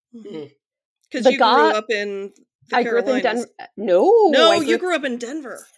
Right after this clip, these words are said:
Speaker 3: I grew up in Denver,
Speaker 1: Right.
Speaker 3: Colorado, where there was no, like, South Asian population, really.
Speaker 1: Mm-hmm.
Speaker 2: Wow.
Speaker 3: And so, um, you know, this is a story. The gods lived in a linen closet.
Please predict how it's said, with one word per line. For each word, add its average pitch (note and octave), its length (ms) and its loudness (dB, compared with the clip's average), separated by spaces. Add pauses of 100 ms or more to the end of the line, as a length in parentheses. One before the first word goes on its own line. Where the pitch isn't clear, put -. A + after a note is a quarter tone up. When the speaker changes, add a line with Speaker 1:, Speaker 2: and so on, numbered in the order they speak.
(260)
Speaker 3:
I A3 80 -4
grew G#3+ 160 0
up A#3 80 -2
in B3 100 0
Denver, A3 340 0
Speaker 1:
Right. A3 120 -10
Speaker 3:
Colorado, B3+ 680 0
where G#3+ 160 0
there G3+ 160 -4
was G#3 220 -6
no, G#3+ 500 -2
like, G3 240 -4
South F#3 320 -6
Asian G#3 300 -6
population, G#3+ 720 -8
really. G2+ 540 -8 (300)
Speaker 1:
Mm-hmm. - 160 -20
Speaker 2:
Wow. C#3 100 -20
Speaker 3:
And B3 220 2
so, A3+ 720 2
um, F#3 520 -2 (400)
you B3+ 180 2
know, G#3 280 2
this A3 200 -10
is E4 100 -4
a A3+ 60 -8
story. G3 440 -2
The G3 140 -2
gods G#3 460 -2
lived G3+ 280 -4
in G3 120 -2
a F#3 80 -2
linen C4 280 -4
closet. G#2+ 640 -10